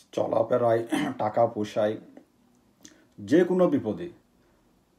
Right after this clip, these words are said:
আমি ওনাকে না ডাকলেও সে আমার পাশে এসে দাঁড়াচ্ছেন মানব-, মানবিক খাতিরে,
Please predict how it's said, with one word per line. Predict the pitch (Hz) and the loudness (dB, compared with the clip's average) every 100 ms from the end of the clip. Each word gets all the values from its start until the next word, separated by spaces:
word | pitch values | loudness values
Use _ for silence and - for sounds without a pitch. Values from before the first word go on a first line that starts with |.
| _ _ _ _ _ _ _ _ - | _ _ _ _ _ _ _ _ -8
আমি | 123 147 | 2 6
ওনাকে | 147 151 156 | 6 6 4
না | 143 123 | 6 6
ডাকলেও | 123 120 143 | 4 4 0
সে | 127 131 | 0 0
আমার | 127 127 - - - | 2 0 -2 -12 -6
পাশে | 107 - 123 | -6 -2 -4
এসে | 113 123 | -2 0
দাঁড়াচ্ছেন | 113 98 - 107 101 - _ _ _ _ _ _ _ | 0 0 -4 -8 -8 -10 _ _ _ _ _ _ _
মানব-, | 107 110 117 110 - 113 113 | -4 -4 -2 -6 -8 -14 -12
মানবিক | 120 117 117 113 127 - - - | -6 -4 -2 0 -2 -6 -20 -6
খাতিরে, | 120 - 104 101 | -4 -2 -4 -4